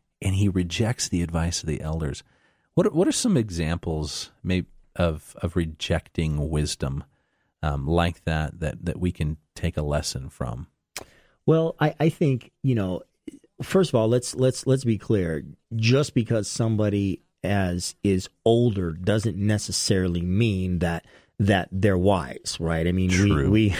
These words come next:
Speaker 2: we <laughs> I've, I've known many, many cases where, where somebody has been, quote unquote, older in the Lord, and they have done some of the, some of the stupidest things I've ever seen. <laughs> You know, so that doesn't mean they're wise.
Speaker 1: Why
Speaker 2: I
Speaker 1: would
Speaker 2: think
Speaker 1: you do that?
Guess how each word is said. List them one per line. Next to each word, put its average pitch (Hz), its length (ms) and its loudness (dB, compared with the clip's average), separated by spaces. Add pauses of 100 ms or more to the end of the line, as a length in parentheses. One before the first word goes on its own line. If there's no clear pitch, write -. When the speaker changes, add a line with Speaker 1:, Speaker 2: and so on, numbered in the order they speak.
(100)
Speaker 2:
we 120 100 4 (140)
<laughs> 160 300 -12
I've, 110 200 2
I've 113 160 2
known 117 280 4
many, 113 440 2
many 113 260 2
cases 95 440 -2
where, 95 340 0
where 98 120 0
somebody 101 380 0
has 92 160 0
been, 92 160 0
quote 101 220 0
unquote, 95 400 -2
older 107 560 4 (400)
in 98 160 2
the 87 60 2
Lord, 95 640 2 (120)
and 95 420 0
they 104 120 2
have 95 180 0
done 95 220 -2
some 98 240 -4
of 92 80 0
the, 90 280 0
some 95 260 -2
of 90 40 0
the 87 60 0
stupidest 92 500 -2
things 95 240 -2
I've 85 120 0
ever 90 220 0
seen. 95 480 0
<laughs> 139 60 4 (720)
You 120 140 4
know, 110 180 2
so 127 120 2
that 147 260 2
doesn't 160 260 2
mean 131 200 2
they're 104 120 2
wise. 104 420 0
Speaker 1:
Why 95 200 4
Speaker 2:
I - 60 4
Speaker 1:
would 208 180 4
Speaker 2:
think 113 40 -4
Speaker 1:
you 170 100 0
do 233 240 0
that? - 260 -4